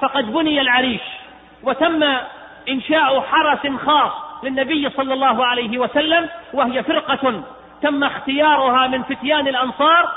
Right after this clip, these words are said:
وتولى سعد بن معاذ رضي الله عنه قيادتها بنفسه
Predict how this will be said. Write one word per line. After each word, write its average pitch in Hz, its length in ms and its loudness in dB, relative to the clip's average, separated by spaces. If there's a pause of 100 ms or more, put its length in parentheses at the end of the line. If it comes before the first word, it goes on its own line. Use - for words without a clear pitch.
(280)
وتولى 254 680 0 (440)
سعد 277 260 0
بن 254 160 -2
معاذ 262 420 2 (200)
رضي 254 240 -2
الله 254 380 2
عنه 320 240 2 (600)
قيادتها 254 680 2
بنفسه 214 520 -2